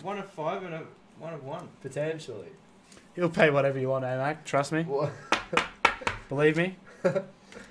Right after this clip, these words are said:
Speaker 3: And next it is Phil Booth for the Wildcats. What team? Wildcats. When will we get a tabby break? Um, I, uh,
Speaker 2: Who's <laughs>
Speaker 3: yeah, remember when you lost your dream card because you didn't pay for postage?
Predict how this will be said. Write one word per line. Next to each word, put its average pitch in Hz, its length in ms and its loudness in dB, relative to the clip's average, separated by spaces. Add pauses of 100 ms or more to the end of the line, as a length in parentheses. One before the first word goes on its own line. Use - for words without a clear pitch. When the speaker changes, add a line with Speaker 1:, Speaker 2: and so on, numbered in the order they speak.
(260)
Speaker 3:
And 151 220 6
next 180 360 10
it 180 120 6
is 160 580 8 (640)
Phil 190 280 8
Booth 156 440 6 (160)
for 139 140 -2
the 123 80 0
Wildcats. 123 880 -4 (200)
What 170 280 -6
team? 180 360 -8 (340)
Wildcats. - 800 -12 (440)
When 190 160 6
will 226 120 12
we 220 100 12
get 190 140 8
a 165 40 4
tabby 190 360 6
break? 165 380 8 (380)
Um, 151 480 8 (1040)
I, 202 280 10
uh, 165 420 12
Speaker 2:
Who's 403 420 6 (480)
<laughs> - 520 -18
Speaker 3:
yeah, 196 320 12
remember 233 440 6
when 226 100 6
you 185 140 4
lost 190 260 8
your 175 140 6
dream 160 380 6
card 196 260 8
because 196 260 12
you - 60 12
didn't 180 160 8
pay 170 140 6
for 147 120 0
postage? 170 440 4